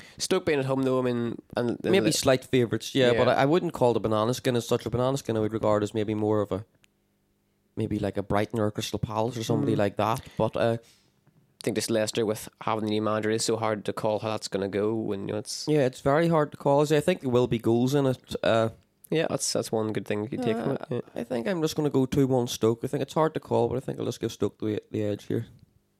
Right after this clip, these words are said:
Speaker 1: I, I'm inclined to go with Leicester because they've been so effective with when they brought in new managers, just getting that, um, that vibrance back. Um, it hasn't seemed to work long term for them, but when the new manager comes in for Leicester, it does seem to do the trick.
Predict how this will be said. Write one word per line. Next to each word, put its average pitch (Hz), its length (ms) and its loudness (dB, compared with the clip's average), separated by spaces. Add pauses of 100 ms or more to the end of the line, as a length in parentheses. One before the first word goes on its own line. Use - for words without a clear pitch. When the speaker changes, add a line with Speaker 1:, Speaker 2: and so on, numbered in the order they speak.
(840)
Speaker 1:
I, 170 160 0
I'm 190 140 0
inclined 139 240 -2
to 113 40 -4
go 104 120 -2
with 110 120 -4
Leicester 113 340 -2
because 110 260 -2
they've 117 120 -2
been 110 240 0
so 120 180 0
effective 110 460 -4
with - 300 -6 (220)
when 110 200 -4
they 104 60 0
brought 101 300 -2
in 104 40 -2
new 107 160 0
managers, 107 460 -2
just - 160 -4
getting 110 220 -2
that, 104 260 -2
um, 101 240 0
that 104 160 -4
vibrance 110 420 -2
back. - 380 -4 (560)
Um, 98 260 0
it 101 100 -2
hasn't 123 300 -4
seemed 110 140 -2
to 104 60 0
work 104 240 0
long 104 200 0
term 107 220 -2
for 117 80 -8
them, 120 180 -4
but 107 300 -4 (480)
when 104 240 -2
the 101 80 0
new 107 120 0
manager 107 260 -2
comes 104 240 -4
in 107 100 -2
for 113 80 -4
Leicester, 101 260 -2
it 107 100 -4
does 107 220 -2
seem 104 120 -2
to 101 60 0
do 104 60 0
the 98 100 -2
trick. - 360 -6